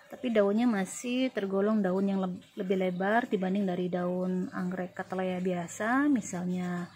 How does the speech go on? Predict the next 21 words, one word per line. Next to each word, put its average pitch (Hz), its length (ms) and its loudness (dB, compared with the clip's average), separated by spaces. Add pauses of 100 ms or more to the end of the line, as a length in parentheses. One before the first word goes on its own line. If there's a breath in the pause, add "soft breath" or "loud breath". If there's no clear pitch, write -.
(280 loud breath)
intermedia 196 640 0 (160)
gitu. 185 300 -4 (400)
This 196 160 -4
is, 196 80 -6 (160)
has 196 240 -4
a 185 160 0
white 185 320 -2 (800 loud breath)
leaves, 208 480 0
although 190 560 2
the 185 400 0
size 196 400 -4
of 185 320 -6
the, 180 240 -2 (1120 loud breath)
uh, 190 320 -2
of 185 80 -8
the 196 80 -2
leaf 196 160 -2
is - 240 -10
not 190 160 -6 (160)
so, 190 560 -2 (1200 loud breath)
uh, 190 640 -2